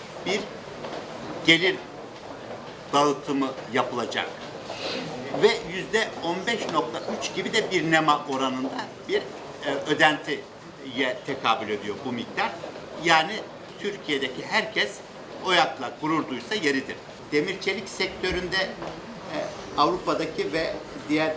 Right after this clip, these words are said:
dünyadaki demir çelik sektörü zarar ederken İsdemir ve Erdemir, yani oyak'ın hakim ortak olduğu şirketler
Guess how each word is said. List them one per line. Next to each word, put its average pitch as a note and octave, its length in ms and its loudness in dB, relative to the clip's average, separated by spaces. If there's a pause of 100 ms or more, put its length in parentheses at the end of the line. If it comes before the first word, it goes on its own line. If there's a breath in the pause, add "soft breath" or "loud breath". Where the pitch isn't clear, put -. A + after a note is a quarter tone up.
dünyadaki C#3+ 580 4
demir C#3 240 2
çelik E3 200 -2 (140)
sektörü C3+ 500 -2 (120)
zarar D3+ 340 6
ederken C3 520 0 (1120)
İsdemir A2 540 0 (320)
ve C3 40 -2 (120)
Erdemir, C3 500 4 (100)
yani B2+ 260 4 (100)
oyak'ın C#3 480 2
hakim D#3+ 360 2
ortak C3 400 0
olduğu A#2 260 -4
şirketler D3 480 -2